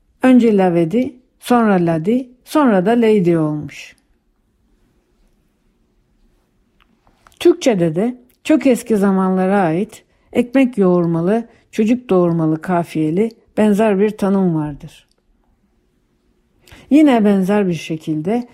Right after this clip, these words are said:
hlaf word, ekmeği koruyan da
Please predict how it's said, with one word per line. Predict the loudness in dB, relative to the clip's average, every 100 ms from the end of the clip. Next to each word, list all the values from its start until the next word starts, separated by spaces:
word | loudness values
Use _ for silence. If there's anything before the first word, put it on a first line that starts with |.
| _
hlaf | -2 0 2 0
word, | 0 -2 -2 -4 -10 _ _ _
ekmeği | -4 -2 0 0 0
koruyan | 0 2 2 2 0
da | 0 -4